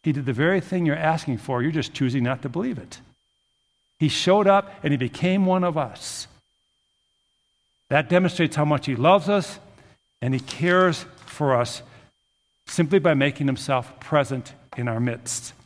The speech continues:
So our big thought today is this. God showed his great love by becoming present in his creation.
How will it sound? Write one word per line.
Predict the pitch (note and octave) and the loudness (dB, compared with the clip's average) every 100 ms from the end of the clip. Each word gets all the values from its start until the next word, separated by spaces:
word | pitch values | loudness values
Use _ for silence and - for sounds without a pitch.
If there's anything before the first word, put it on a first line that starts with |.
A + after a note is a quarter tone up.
| - | -18
So | - E3 | 0 2
our | |
big | B2 F#3+ | 4 0
thought | - E3+ D#3 - | 4 4 4 -2
today | B2+ C3+ C3 | -4 -2 -2
is | F#2+ | -2
this. | A#2 A#2+ - - - _ _ - - - - | -2 -4 -6 -14 -18 _ _ -20 -20 -14 4
God | E3 E3+ C3+ | 4 4 0
showed | - F#3 G#3+ F3 | -2 4 4 4
his | D#3+ | 0
great | - D#3 E3 | 2 2 2
love | D3+ C#3 A2+ A#2+ - - - - _ _ - - - - - - _ - - | 4 4 4 -2 -10 -20 -20 -20 _ _ -20 -20 -20 -20 -20 -20 _ -20 -2
by | D3 D3 | 2 2
becoming | D3 - D3+ | 0 2 0
present | C3 - F#3 D3 B2+ - - | 0 2 2 2 -4 -8 -6
in | B2+ | -4
his | C3 | -4
creation. | C3+ - E3 F3 - A2+ | -6 -4 -2 -2 -4 -8